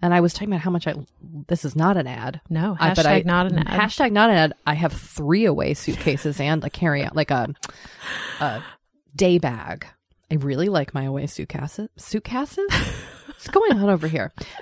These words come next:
Speaker 1: I really like my away suitcases. And so I sent them our promo code.
Speaker 2: Oh, well, look at you.
Speaker 1: Yeah, I mean, uh, hopefully, yeah. Hopefully they buy one.
Speaker 2: Great.
Speaker 1: Great suitcase and not an ad.
Speaker 2: Um.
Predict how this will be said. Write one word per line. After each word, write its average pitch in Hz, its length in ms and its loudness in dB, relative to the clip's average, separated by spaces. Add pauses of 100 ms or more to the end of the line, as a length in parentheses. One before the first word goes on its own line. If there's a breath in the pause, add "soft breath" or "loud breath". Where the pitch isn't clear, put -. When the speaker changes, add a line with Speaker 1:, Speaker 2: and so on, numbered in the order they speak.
Speaker 1:
I 196 40 2
really 285 220 8
like 175 220 6
my 170 100 4
away 147 240 4
suitcases. 165 800 -2
And 202 220 -2
so 165 500 2
I 175 140 -4
sent 208 300 -8
them 262 140 -6
our 262 160 -6 (120)
promo 208 360 -6
code. - 200 -14
Speaker 2:
Oh, 196 100 -2
well, 254 240 -2
look 208 260 -4
at 269 200 -4
you. 175 220 -2
Speaker 1:
Yeah, 156 200 0
I 160 60 0
mean, 160 160 -2
uh, 147 340 -6
hopefully, 208 400 -8 (240)
yeah. 185 140 -10 (520)
Hopefully 165 300 -6
they 208 100 -4
buy 208 200 -6
one. 139 320 -8
Speaker 2:
Great. 233 340 -2 (260)
Speaker 1:
Great - 220 0
suitcase - 720 -2 (420)
and 135 100 -10
not 151 200 -2
an 196 100 -2
ad. 127 300 -12 (340)
Speaker 2:
Um. 226 560 6